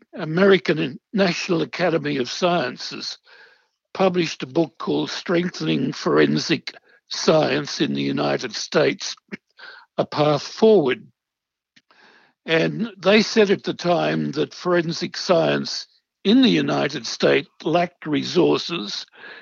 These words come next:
it lacked sound policies, and it lacked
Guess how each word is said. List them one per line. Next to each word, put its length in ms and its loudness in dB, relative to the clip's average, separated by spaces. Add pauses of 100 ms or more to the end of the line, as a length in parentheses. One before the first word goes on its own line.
(120)
it 160 -4
lacked 380 2
sound 540 2
policies, 760 -2
and 160 -4
it 140 -8
lacked 460 -6